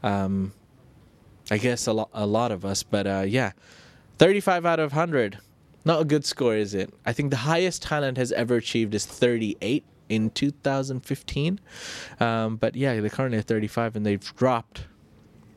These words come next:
hundred and eighth out of hundred and eighty countries. But would Thailand be Thailand without it? Let us know in the comment section below what you think regarding this.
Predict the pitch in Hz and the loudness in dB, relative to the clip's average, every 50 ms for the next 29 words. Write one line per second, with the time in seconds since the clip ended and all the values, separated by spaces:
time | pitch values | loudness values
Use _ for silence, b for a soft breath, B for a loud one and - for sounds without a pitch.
0 | - - - - - - 135 147 185 208 208 202 175 175 175 - - - 127 123 | -20 -20 -20 -12 -2 2 2 2 4 4 2 2 2 0 -6 -4 -2 0 0 0
1 | 110 92 - - - 113 110 107 104 110 117 117 117 117 113 117 - - 107 104 | -2 -4 -8 -6 -4 -4 -4 -4 -2 -2 -2 -2 -2 -2 -2 -4 -4 -2 -2 0
2 | 101 104 101 - 107 98 95 - - 101 104 101 101 - - - - _ _ - | 0 -2 -4 -4 -4 -4 -4 -4 -4 -4 -4 -6 -6 -8 -12 -14 -18 _ _ -20
3 | - - - - - - - _ _ - - - - - - _ - - 82 110 | -20 -20 -20 -20 -20 -20 -20 _ _ -20 -14 -12 -12 -12 -12 _ -10 -8 -2 0
4 | 120 127 - - - 120 113 113 110 107 104 107 104 101 - - 107 104 104 104 | 0 0 0 -2 -4 -4 -2 -2 -4 -4 -4 -4 -4 -4 -4 -4 -4 -4 -2 -2
5 | 101 98 101 98 104 101 104 101 104 104 - B B B B B B B B - | -2 -2 -2 -2 -2 -2 -2 -2 -4 -6 -6 B B B B B B B B -2
6 | 117 120 131 131 127 131 123 120 117 113 120 - - 117 113 110 - - 120 104 | 0 0 0 0 0 0 0 0 0 -2 -2 -2 -2 -4 -2 -4 -4 -6 -6 -6
7 | - - 113 107 110 110 117 113 110 107 107 - 110 110 107 - - 107 107 104 | -6 -4 -2 0 0 2 2 2 2 0 -2 -2 -2 -4 -4 -2 -2 -2 -2 0
8 | 110 104 107 104 104 104 104 107 127 123 120 131 - - - | 0 0 0 0 -2 -2 -2 0 2 2 2 0 -2 -4 -6